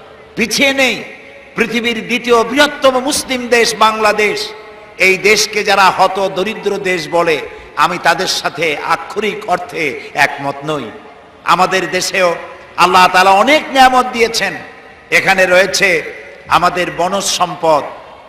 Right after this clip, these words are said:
রয়েছে কৃষি সম্পদ, রয়েছে মৎস্য সম্পদ, পশু সম্পদ, রয়েছে পানি সম্পদ,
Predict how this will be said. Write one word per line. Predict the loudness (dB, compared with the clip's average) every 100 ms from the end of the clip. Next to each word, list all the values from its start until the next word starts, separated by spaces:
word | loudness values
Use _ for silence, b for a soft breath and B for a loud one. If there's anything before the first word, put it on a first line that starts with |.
| -2
রয়েছে | 2 2 0 -6
কৃষি | -4 -4 -4 -4
সম্পদ, | -6 -6 -6 0 0 0 -8 -18 -6
রয়েছে | 0 0 0 -2
মৎস্য | 0 0 -2 -4
সম্পদ, | -4 -8 -6 0 0 0 -6 -18 -8
পশু | -4 -2 -2 -4
সম্পদ, | -4 -4 -6 -2 0 0 -6 -18 -20 -20 -20 -20 -20 -20 _ -4
রয়েছে | 0 0 0 -2 -2 -4 -4
পানি | -2 0 -2
সম্পদ, | -2 -2 -2 0 0